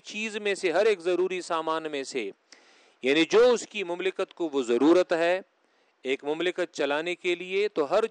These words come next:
چیز اسے دی گئی ہے، اور یہ کل عرفی ہے، کل حقیقی نہیں ہے۔ اگر یہ کل شیء ان سے ہر ایک چیز مراد ہو، تو پھر یاد رکھیں حضرت سلیمان کی بادشاہی تو اس کے پاس نہیں تھی۔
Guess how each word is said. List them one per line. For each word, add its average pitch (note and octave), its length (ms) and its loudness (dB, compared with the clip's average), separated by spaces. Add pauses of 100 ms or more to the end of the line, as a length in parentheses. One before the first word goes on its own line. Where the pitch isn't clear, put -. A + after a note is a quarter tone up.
چیز G3+ 220 -10
اسے E3+ 300 -4
دی D3+ 180 -8
گئی C#3+ 140 -2
ہے، C3+ 60 -2
اور C3 140 0
یہ E3 220 0
کل G3 220 4
عرفی G3 480 0
ہے، G#2 160 -6 (560)
کل E3+ 160 6 (160)
حقیقی E3 420 -4
نہیں C3+ 360 -10
ہے۔ G#2 120 -8 (800)
اگر F3 200 6
یہ G3+ 260 4
کل G#3+ 320 -2
شیء G#3 200 0
ان G3 100 -8
سے F3+ 240 -2
ہر F#3 140 2
ایک A3+ 160 2
چیز G3+ 340 -14
مراد F#3 380 0 (100)
ہو، F#3+ 120 4 (800)
تو B2+ 140 0
پھر D#3 120 -4
یاد D#3 300 2 (120)
رکھیں F3 280 -6
حضرت D#3 280 -2 (100)
سلیمان C#3+ 420 -4
کی E3 180 -14
بادشاہی D3 520 -4
تو F#3 160 -6
اس F3 120 -10
کے F#3+ 120 -6
پاس G3 320 -2
نہیں G#3 280 -6
تھی۔ A2 220 -12